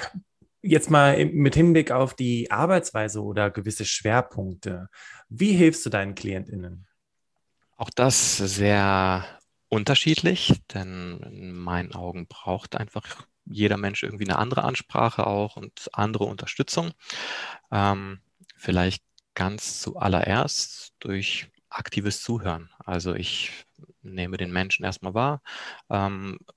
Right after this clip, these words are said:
Speaker 2: höre mir seine Probleme an und hinterfrage diese Probleme auch. Allein durch dieses aktive Zuhören, dass man, ähm, naja,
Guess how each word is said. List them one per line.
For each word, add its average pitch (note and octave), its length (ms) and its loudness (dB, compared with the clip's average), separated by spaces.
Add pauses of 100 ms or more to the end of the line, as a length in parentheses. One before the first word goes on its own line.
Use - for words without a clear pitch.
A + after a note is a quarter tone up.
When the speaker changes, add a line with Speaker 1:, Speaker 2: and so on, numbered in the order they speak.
(600)
Speaker 2:
höre F#2+ 360 -2
mir F#2 120 -2
seine F#2 240 -2
Probleme F2 460 -2
an B2+ 280 0
und A#2 340 -10
hinterfrage G2+ 880 0
diese F2 200 -4
Probleme E2 540 -4
auch. - 240 -8 (480)
Allein F2 280 2
durch F2+ 120 -8
dieses F2 260 -2
aktive F2 340 -6
Zuhören, A2 500 -4
dass F2+ 240 -6 (340)
man, F2 520 -8 (220)
ähm, E2+ 460 -10 (260)
naja, F2 340 0